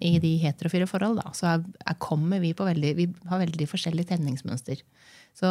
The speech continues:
damer bruker lengre tid på å få i gang kroppen enn det menn gjør. Og da vil jo han komme før henne hvis de starter likt. Eh, mens med en, hvis man har med en liten vibrator, da, enten bruker den på et lite vorspiel på hu,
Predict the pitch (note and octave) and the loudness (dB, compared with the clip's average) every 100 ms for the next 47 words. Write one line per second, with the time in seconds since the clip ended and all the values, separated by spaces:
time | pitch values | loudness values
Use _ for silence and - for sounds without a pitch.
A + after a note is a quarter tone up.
0 | F#3 F#3 G3+ F#3+ D3+ D#3+ A#3+ A#3 - G3+ | 2 2 2 2 2 2 2 2 2 2
1 | D#3 - G#3 F3+ C#3+ F3 G3+ A3+ F3 F3 | 2 -2 -2 0 2 0 0 -2 -2 -4
2 | D#3+ D3 D3+ E3 D#3+ - B3 A3 F3 D#3 | -2 -2 -2 -2 -2 -2 -2 0 0 0
3 | C3 F2+ - - _ _ - - _ F3+ | -2 -4 -6 -10 _ _ -20 -20 _ 0
4 | E3+ D#3+ E3+ F3+ F3+ - - _ E3+ E3 | 4 4 4 4 2 -2 -10 _ 2 4
5 | D#3 F3+ F3 E3+ F#3 - F3+ D#3 F3 E3+ | 4 4 4 2 2 0 0 2 0 0
6 | F#3 F3 G#3 A#3 F#3 - - E3 E3 E3+ | 2 2 0 -2 -4 -4 -6 -2 0 0
7 | F3 E3+ - - - D#3+ - F#3+ B3 - | -2 -4 -14 -10 -4 -2 0 -2 -2 -6
8 | - - _ _ _ - F3 E3+ E3 E3 | -20 -20 _ _ _ -4 0 2 4 4
9 | E3+ F3 - F3 D#3 D#3+ E3+ E3+ E3+ E3+ | 4 4 2 2 2 4 4 4 4 2
10 | - E3+ - F3 F3 D3+ E3 D#3+ - D3+ | -2 -4 -2 -2 0 0 0 -2 -2 -2
11 | D#3 D3 - G3+ F#3 E3 D#3 F#3+ F#3+ D#3+ | 0 -4 -4 -6 -2 -2 0 0 0 -2
12 | D#3 D#3+ D3+ F3 _ _ - F3 E3+ F3 | -2 -2 -4 -8 _ _ -6 -4 -2 -4
13 | - - - - E3 E3+ | -6 -6 -6 -6 -2 0